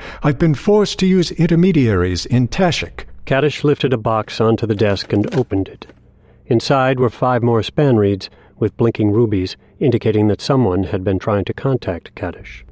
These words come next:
Speaker 1: These are the links to the leaders of Vorinism in Yakaved, Hair Daz, Kharbranth, Thalanar, and New Natanan. They had a meeting via reeds today, discussing the nature of the desolation and the Everstorm. And perhaps you.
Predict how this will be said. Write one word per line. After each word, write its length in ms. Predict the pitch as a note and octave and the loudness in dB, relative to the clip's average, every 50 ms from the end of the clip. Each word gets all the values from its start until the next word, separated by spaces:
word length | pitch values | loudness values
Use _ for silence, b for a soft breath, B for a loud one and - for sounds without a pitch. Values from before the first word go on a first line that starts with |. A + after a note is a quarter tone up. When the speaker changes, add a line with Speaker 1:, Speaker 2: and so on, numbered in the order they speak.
| - - | -12 -4
Speaker 1:
These 340 | - D#3 F3 F#3 G3 F3 - | 0 0 2 2 2 2 2
are 60 | F3+ | 0
the 100 | D#3 D#3 | 2 2
links 340 | D#3+ D3 D3 D3+ C3 - - - | 2 2 4 2 2 0 -2 -2
to 100 | - B2 | 0 2
the 80 | B2 | 2
leaders 400 | C3+ C3+ D3 C#3+ C#3+ C3+ B2+ - | 4 4 4 4 4 2 2 0
of 100 | C#3+ A2 | 0 0
Vorinism 640 | - D#3+ D#3 D#3 C#3 B2 A#2 A2+ G2 - G2+ G2 F#2+ - - | 2 2 2 4 4 4 2 2 2 0 0 0 0 -2 0
in 160 | F3 A#2+ A2+ | 2 2 4
Yakaved, 720 | A#2+ A#2+ B2 - - A2+ D3+ D3 C3 A#2+ G2+ F2+ - - - | 4 2 2 0 0 2 2 4 4 2 0 -2 -6 -4 -2
Hair 200 | C3+ C#3+ C#3+ C3 | 0 2 2 2
Daz, 580 | A#2 E3 D#3+ E3+ D#3+ A2 F2+ G2+ G#2 - - - | 2 2 4 4 2 2 0 -2 -4 -8 -6 -2
Kharbranth, 680 | - F3 D#3+ C#3+ - F3+ F#3 F3+ D3+ G#2+ F#2 - - - - - - | 0 0 2 2 2 2 2 2 2 0 -2 -6 -14 -18 -16 -12 -8
Thalanar, 720 | - - G3 F#3+ F#3 F3 D3 B2+ A#2 G2+ F2+ E2+ - - - - | -2 0 2 4 4 4 4 4 2 2 0 -2 -4 -8 -4 0
and 160 | A#2 A#2+ A#2+ | 2 4 4
New 160 | C3+ C#3+ D3 | 4 4 4
Natanan. 600 | D3 D3 D#3 D#3+ - B2+ A#2 A2 G2 F2 E2 F2 - - - - - - - - - B B B B B B | 4 4 2 2 2 2 0 0 0 -2 -4 -8 -14 -20 -20 -20 -20 -20 -20 -20 -20 B B B B B B
They 100 | F3 E3 | 0 2
had 160 | C3 F3 G#3 | 2 4 4
a 60 | G#3 | 4
meeting 400 | F#3 E3 F#3 F#3 E3 D#3 C#3+ C3 | 4 4 4 4 4 4 2 2
via 260 | A2 C3+ C3+ C3+ C3+ B2+ | 2 2 2 2 2 2
reeds 420 | A#2+ C3 D3 D3+ C#3 G#2+ - - | 2 2 2 2 2 0 -2 -4
today, 380 | - - G2 F#2+ F#2 F#2 F#2 - B B B B B | -4 -2 -2 0 -2 -2 -6 -8 B B B B B
discussing 500 | - C#3+ - - F3+ E3+ - G3 F3 E3 | -2 -2 0 0 0 0 2 4 4 4
the 80 | E3+ | 4
nature 380 | D3+ C#3+ D3+ C#3+ - - D3 C#3 | 4 4 2 2 0 2 2 2
of 120 | C#3+ B2+ | 2 2
the 80 | - C3 | 0 0
desolation 760 | G2 D#3 D3+ - - D3 C3+ D#3 D#3 D3 - - G#2+ F2 - - - - | 0 0 0 0 0 0 2 2 0 0 -2 -4 -6 -8 -10 -12 -4 -2
and 120 | B2 A2+ | 0 2
the 140 | C3 C3+ C3 | 4 4 4
Everstorm. 680 | C3+ C3+ C3 B2 - - - A#2+ G2 F#2 F#2+ F2 F#2 - - - - - - B B B B B B | 4 4 2 2 0 0 0 0 0 0 -4 -8 -12 -16 -18 -20 -18 -20 -18 B B B B B B
And 400 | B G#2 A#2 C3 C3+ B2+ B2 A2 - - - - | B -2 0 2 2 2 0 -2 -4 -12 -12 -6
perhaps 460 | - A#2+ G#2+ F#2 A2 G#2 - - - | -4 -2 0 0 0 -2 -2 -2 0
you. 420 | B2 B2 C3 B2 F#2+ E2+ E2+ - | 2 2 2 2 0 -2 -6 -12